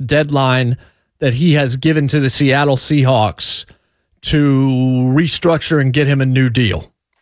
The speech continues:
This is the final year of a four-year, eighty-seven point six million dollar deal that he signed back in July, four years ago in twenty fifteen.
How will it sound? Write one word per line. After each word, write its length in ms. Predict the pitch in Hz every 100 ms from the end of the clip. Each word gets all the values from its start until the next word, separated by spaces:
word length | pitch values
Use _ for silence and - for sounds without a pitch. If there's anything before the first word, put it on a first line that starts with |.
| _ _ _ _ _ _
This 180 | 170 165
is 160 | 160
the 100 | 135
final 500 | 135 - 170 185 190
year 300 | 175 156 156
of 80 | 151
a 80 | 131
four-year, 600 | - 175 175 165 160 151
eighty-seven 560 | 147 170 156 - 165 160
point 280 | 151 151 127
six 320 | - 165 -
million 340 | 143 160 160
dollar 240 | 151 143 143
deal 260 | 131 143 139
that 120 | 131
he 80 | 123
signed 420 | - 147 143 131
back 260 | 139 135
in 380 | 139 127 123 127
July, 680 | 120 127 123 143 147 147 147
four 320 | 143 - 160
years 240 | 143 143 135
ago 200 | 135 131
in 60 |
twenty 240 | 123 143 127
fifteen. 480 | - 120 107 90